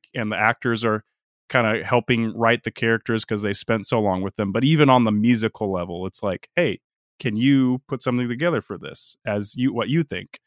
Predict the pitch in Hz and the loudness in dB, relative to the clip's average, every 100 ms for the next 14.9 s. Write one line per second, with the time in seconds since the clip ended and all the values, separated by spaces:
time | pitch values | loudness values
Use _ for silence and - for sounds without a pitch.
0 | _ _ 123 135 135 123 117 - 117 104 | _ _ 4 6 6 4 2 0 2 2
1 | 104 127 120 107 120 135 117 113 98 - | 4 4 4 2 2 0 -2 -4 -6 -4
2 | 107 104 _ - 120 117 104 - 127 120 | -2 -2 _ -10 -2 0 0 0 2 4
3 | 117 107 117 104 104 101 113 107 104 - | 2 0 0 0 0 -2 -4 -4 -4 -4
4 | 104 95 - 123 117 104 98 104 98 - | -4 -4 -4 -2 0 -2 -4 -4 -6 -6
5 | - 117 107 101 104 101 107 - 107 - | -6 -4 -2 -4 -6 -6 -6 -8 -8 -8
6 | 98 92 101 _ _ - 107 110 - 113 | -8 -12 -16 _ _ -8 -4 -2 -2 -4
7 | 104 107 104 101 98 92 - 92 - - | -4 -4 -6 -6 -8 -10 -10 -12 -12 -16
8 | _ _ _ - - 247 - 170 117 107 | _ _ _ -10 0 2 4 4 4 0
9 | 95 95 92 - _ _ _ 254 - 285 | -4 -6 -8 -10 _ _ _ 0 2 0
10 | - - 160 143 127 123 123 117 - 143 | 0 4 6 6 6 4 4 2 2 2
11 | 135 135 120 110 98 - 120 - 113 - | 4 2 4 2 -2 -4 -4 -2 -2 -2
12 | - _ - 120 117 135 139 - 131 123 | -8 _ -8 -4 2 4 4 2 2 2
13 | 117 104 - - 110 - - 147 123 117 | 2 -4 -6 -8 -12 -14 -2 0 2 0
14 | - 117 110 101 101 104 98 - | 0 2 2 0 0 0 -2 -6